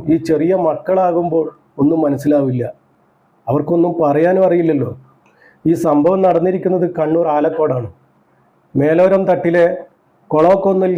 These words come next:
സാജുവിൻ്റെ മകൾ മീരയാണ് മരണപ്പെട്ടത്. ആലക്കോട് നിർമ്മല സ്കൂളിലെ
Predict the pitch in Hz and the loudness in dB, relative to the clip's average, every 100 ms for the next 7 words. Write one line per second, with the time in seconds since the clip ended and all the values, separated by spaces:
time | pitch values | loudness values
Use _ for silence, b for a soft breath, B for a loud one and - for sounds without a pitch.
0 | - 160 151 156 190 180 165 156 156 151 | -2 0 0 2 2 2 2 0 -2 -2
1 | 139 135 156 139 135 147 165 160 151 143 | 0 0 0 2 2 2 2 0 0 -2
2 | 131 - - 135 131 135 135 131 127 - | -6 -12 -6 -2 -2 -4 -4 -4 -6 -8
3 | B B B _ _ 143 156 170 180 185 | B B B _ _ 0 0 0 0 0
4 | 185 165 160 165 180 180 180 165 160 156 | 2 2 2 0 0 0 0 0 2 0